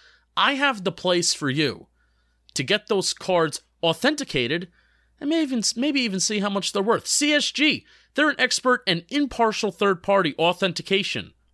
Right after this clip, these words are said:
authenticated and grading service for sports cards. After grading, sports cards are encapsulated in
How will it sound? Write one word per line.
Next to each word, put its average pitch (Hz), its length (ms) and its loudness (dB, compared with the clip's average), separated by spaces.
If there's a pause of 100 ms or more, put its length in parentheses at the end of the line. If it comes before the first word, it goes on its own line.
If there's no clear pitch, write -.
authenticated 151 1700 -2 (320)
and 185 280 0
grading 214 400 0
service 151 520 2
for 185 320 2
sports - 480 0
cards. 107 280 -2 (180)
After 190 300 2
grading, 190 560 2 (120)
sports - 460 0
cards 269 480 0
are 240 160 4
encapsulated 226 1000 0 (240)
in 226 340 2